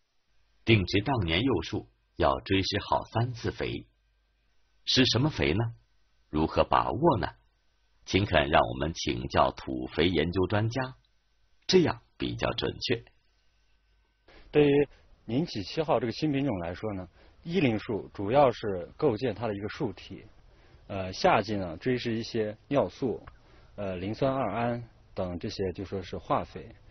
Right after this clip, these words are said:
Speaker 2: 主要是为了它树体长个子啊，就是树体能成型，快点生长。秋季施肥呢，主要是以有机肥为主。
Speaker 1: 戴国礼助理研究员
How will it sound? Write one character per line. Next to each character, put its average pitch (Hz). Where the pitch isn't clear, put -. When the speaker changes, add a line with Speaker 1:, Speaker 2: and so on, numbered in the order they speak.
Speaker 2:
主 113
要 131
是 135
为 139
了 101
它 110
树 -
体 104
长 104
个 139
子 -
啊， 85
就 104
是 101
树 135
体 -
能 98
成 113
型， 110
快 151
点 80
生 127
长。 85
秋 175
季 156
施 -
肥 92
呢， 92
主 95
要 117
是 107
以 87
有 98
机 139
肥 131
为 123
主。 87
Speaker 1:
戴 160
国 131
礼 90
助 113
理 87
研 76
究 98
员 76